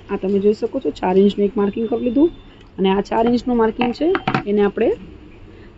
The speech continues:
લંબાવી દઈશું. ઘણા લોકો સાડા ત્રણનું બી કરે છે, ઘણા લોકો ચારના બદલે સાડા ચાર પણ કરે છે.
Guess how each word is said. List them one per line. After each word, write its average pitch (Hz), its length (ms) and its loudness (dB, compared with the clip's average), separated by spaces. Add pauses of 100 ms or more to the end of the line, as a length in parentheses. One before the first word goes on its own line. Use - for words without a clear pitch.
લંબાવી 208 380 6
દઈશું. 233 320 2
ઘણા 220 220 4
લોકો 220 200 6
સાડા 214 260 0
ત્રણનું 220 320 4
બી 220 100 6
કરે 214 260 4
છે, 220 180 4
ઘણા 208 200 4
લોકો 208 200 6
ચારના 208 340 2
બદલે 208 280 4
સાડા 208 280 -2
ચાર 214 180 -2
પણ 226 180 -4
કરે 226 240 2
છે. 240 140 0